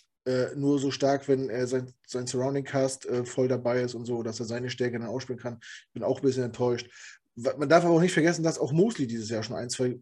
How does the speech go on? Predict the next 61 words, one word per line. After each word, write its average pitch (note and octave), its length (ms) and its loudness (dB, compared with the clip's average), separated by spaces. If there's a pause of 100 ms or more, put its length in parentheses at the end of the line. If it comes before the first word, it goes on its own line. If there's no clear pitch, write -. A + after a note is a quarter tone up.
gute F3+ 220 0
Spiele A2+ 260 -2
hatte, G#2+ 160 -6
zumindest A2+ 300 -4
objektiv. C3 540 -2 (160)
Von A#2 200 -10
den A2 120 -6
Zahlen A#2+ 260 -4
weiß B2 200 0
ich A#2+ 100 -8
nicht, C3 340 -8
da A#2 100 -6
bin A2+ 100 -4
ich A#2 60 -6
ja A#2 60 -6
nicht A#2+ 140 -10
so A#2+ 60 -10
ein A2 60 -10
Freund B2+ 260 -6
von. B2 260 -8 (600)
Ähm, C#3 560 4 (720)
und C#3+ 180 0
ja, D#3 120 8
dass E3+ 260 4
wir D#3+ 140 10
auch - 140 6
schon F3 120 0
Spiel-, F3 300 -4
äh, D#3+ 100 2
Spiele E3+ 200 4
hatten, F3 160 6
wo E3+ 180 6
wir F3+ 40 2
das F3 200 0
Backfield - 380 2
gelobt B2+ 260 2
haben B2+ 100 -2
und B2+ 60 -4
gesagt C3+ 180 -2
haben, D#3 80 -2
„Mensch, E3 240 -4
äh, D3+ 280 6 (120)
die C#3 80 -4
Cornerbacks E3+ 540 2
und D3+ 120 -4
die D3+ 40 -4
Safeties D#3+ 440 -2
sind G#3+ 300 2
gar D#3 140 2
nicht E3 140 -2
das D#3 100 -4
Problem. D3+ 340 4
Es B2+ 180 -2
ist - 200 -10
gar D3 140 -2
nicht C#3+ 120 -6
so, D3+ 140 -2
wie D3 120 -2
wir C3+ 160 -2
anfangs C#3 340 -8
dachten.“ A2+ 380 -2